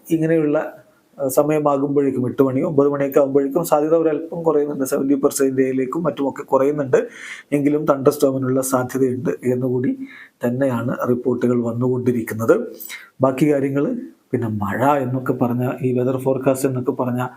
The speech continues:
അത് ഹൺഡ്രഡ് പെർസെന്റ് അതുപോലെ തന്നെ നടക്കണമെന്നൊന്നുമില്ല. അതിന് സാധ്യതയുണ്ട്. മഴ പെയ്ത് കളി പൂർണ്ണമായിട്ടും ഒലിച്ചു പോയാൽ അതിൻ്റെ ഗുണം സി എസ് കെക്ക് മാത്രമായിരിക്കും ലഭിക്കുക. അവർ പ്ലേ ഓഫിലേക്ക് കടക്കുന്ന സ്ഥിതിവിശേഷം ഉണ്ടാവും. അതുകൊണ്ട് തന്നെ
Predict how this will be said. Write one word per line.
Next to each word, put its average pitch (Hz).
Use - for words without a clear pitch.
അത് 123
ഹൺഡ്രഡ് 143
പെർസെന്റ് 170
അതുപോലെ 147
തന്നെ 135
നടക്കണമെന്നൊന്നുമില്ല. 127
അതിന് 151
സാധ്യതയുണ്ട്. 151
മഴ 139
പെയ്ത് 160
കളി 160
പൂർണ്ണമായിട്ടും 151
ഒലിച്ചു 135
പോയാൽ 165
അതിൻ്റെ 151
ഗുണം 143
സി 135
എസ് 135
കെക്ക് 135
മാത്രമായിരിക്കും 127
ലഭിക്കുക. 120
അവർ 123
പ്ലേ 120
ഓഫിലേക്ക് 127
കടക്കുന്ന 127
സ്ഥിതിവിശേഷം 127
ഉണ്ടാവും. 131
അതുകൊണ്ട് 160
തന്നെ 147